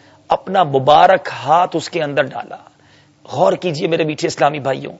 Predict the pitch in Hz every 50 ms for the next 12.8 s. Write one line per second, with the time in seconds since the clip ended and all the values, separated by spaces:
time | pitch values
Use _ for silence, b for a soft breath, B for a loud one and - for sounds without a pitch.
0 | b b b b b b b _ _ - 220 - - - 180 202 226 254 - 247
1 | 202 - 202 156 - 185 214 202 160 165 175 170 175 196 165 156 160 165 170 165
2 | - 151 - - 143 139 147 - - - - - - - _ b b b b b
3 | b b _ - 165 175 208 - - - 165 160 151 156 156 175 202 240 247 -
4 | 233 247 - - 180 175 185 202 185 147 165 165 160 165 151 143 143 139 131 131
5 | 135 135 131 - _ _ - 147 143 147 147 135 123 117 123 135 - - - -
6 | _ - - - - _ - 147 170 185 175 170 - 170 170 190 202 165 190 180
7 | 170 180 170 175 165 147 160 165 180 208 202 - 143 156 175 196 - 202 - -
8 | 165 185 165 143 135 131 135 143 127 131 - - _ b b b b b b b
9 | b b _ - 202 202 214 233 - - 214 254 269 269 - 220 208 196 196 208
10 | 220 240 226 - - 214 196 160 170 170 185 185 180 220 208 202 190 175 151 -
11 | 170 180 190 165 233 214 175 196 190 - - - - - 165 143 139 156 175 196
12 | 226 247 214 175 190 175 175 180 165 147 143 - - 123 110